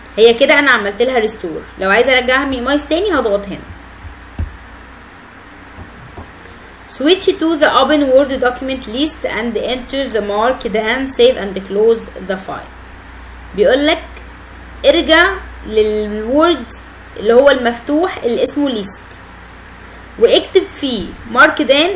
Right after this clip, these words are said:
واعمل له سيف اند كلوز. يعني في دلوقتي وورد دوكيمنت مفتوحه، وطبعًا هو موجود تحت هنا في تاسك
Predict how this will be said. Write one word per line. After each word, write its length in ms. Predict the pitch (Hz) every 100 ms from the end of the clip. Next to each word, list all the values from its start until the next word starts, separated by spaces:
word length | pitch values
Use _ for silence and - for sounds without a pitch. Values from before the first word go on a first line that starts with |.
| -
واعمل 340 | 233 226 262
له 100 | 302
سيف 320 | 294 302 311
اند 160 | 240 233
كلوز. 320 | 233 202 156 - -
يعني 260 | 196 208 233
في 100 | 302
دلوقتي 420 | 302 302 311 311
وورد 360 | 294 285 302 277
دوكيمنت 380 | 277 277 269 220
مفتوحه، 380 | 196 185 -
وطبعًا 260 | 175 240 262
هو 160 | 233 220
موجود 280 | 196 196 208
تحت 240 | - -
هنا 260 | 190 196 269
في 580 | - - - - - -
تاسك 220 | 220